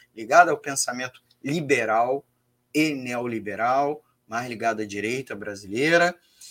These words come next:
E, opa, é, os dados da F G V apontam uma possível recessão técnica. O que que é uma recessão técnica? Né? Então, vamos lá. É,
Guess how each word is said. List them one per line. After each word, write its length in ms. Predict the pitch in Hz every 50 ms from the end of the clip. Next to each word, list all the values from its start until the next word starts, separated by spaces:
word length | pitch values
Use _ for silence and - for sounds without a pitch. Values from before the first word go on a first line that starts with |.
| - - - - - _ -
E, 480 | 190 202 202 214 226 240 427 427 - _ _ _ _ _ _ _ _ _
opa, 360 | - - - - 107 - - _ _ _ _
é, 920 | - - 113 113 110 110 110 110 110 110 110 107 107 107 104 104 101 - - _ _ _ _ _ _ -
os 180 | 151 143 127
dados 340 | 117 151 175 202 196 180 165
da 100 | 147 143
F 220 | 143 143 - 143 120
G 140 | 113 117
V 500 | 107 104 113 143 180 202 185 143 - - - _ _ _ _ _
apontam 640 | - 143 156 156 - - 165 170 185 196 190 - 202
uma 140 | 196 196 175
possível 460 | - - 165 - - 185 180 185 185
recessão 500 | 185 190 185 - - 185 - - - 190
técnica. 600 | - - 165 160 156 151 - - 110 101 101 135
O 40 | 127
que 100 | - 196
que 80 | - 202
é 20 |
uma 60 | 190
recessão 380 | 185 175 - 170 - 175 170 -
técnica? 440 | - 196 214 208 - 202 202 - - _ _ _ _ _ _ _ _ _ _ _ _ _ _
Né? 320 | - 123 135 160 185 226 - _ _ _ _ _
Então, 200 | - 117 127 123
vamos 280 | 120 139 156 180 185 185
lá. 340 | 175 165 170 175 170 - - - - - - - - - - - - _ _ - _ -
É, 800 | - 113 113 113 113 113 113 110 110 107 107 104 104 101 104 -